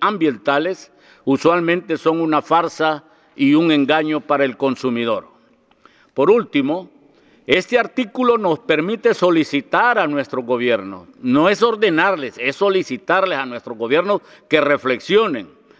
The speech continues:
para mantener las zonas exclusivas de pesca artesanal, solicitarles mejores leyes para evitar la depredación y contaminación de los océanos, evitando la proliferación de los llamados mares muertos,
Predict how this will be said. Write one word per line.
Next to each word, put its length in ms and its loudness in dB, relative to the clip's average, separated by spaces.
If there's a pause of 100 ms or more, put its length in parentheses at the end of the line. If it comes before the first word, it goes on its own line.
(140)
para 180 2
mantener 760 0 (320)
las 220 -2
zonas 340 0
exclusivas 640 0
de 100 0
pesca 380 -2
artesanal, 720 -2 (420)
solicitarles 960 0
mejores 460 0
leyes 600 0 (280)
para 240 0
evitar 480 -2
la 100 2
depredación 760 0
y 80 -2
contaminación 920 -2
de 100 0
los 160 0
océanos, 680 0 (340)
evitando 640 0
la 200 0
proliferación 1080 0 (300)
de 120 2
los 160 2
llamados 680 2 (320)
mares 560 0
muertos, 840 -4